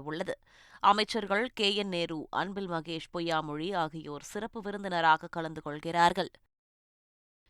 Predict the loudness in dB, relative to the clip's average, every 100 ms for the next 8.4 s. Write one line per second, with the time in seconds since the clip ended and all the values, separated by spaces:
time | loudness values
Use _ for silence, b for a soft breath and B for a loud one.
0 | _ 2 4 4 0 -4 -4 -6 4 8
1 | 8 6 0 0 -2 4 4 4 0 -4
2 | 0 4 4 4 -2 -10 -8 -8 -6 -8
3 | -8 -8 -8 -8 -14 B B B 2 8
4 | 8 8 0 6 6 6 2 -2 -2 -2
5 | 0 -2 -2 -4 -4 -2 0 0 2 0
6 | 0 -4 -4 -4 -4 4 4 4 0 4
7 | 6 6 2 -4 -6 -6 -4 -4 -4 -6
8 | -8 -10 -10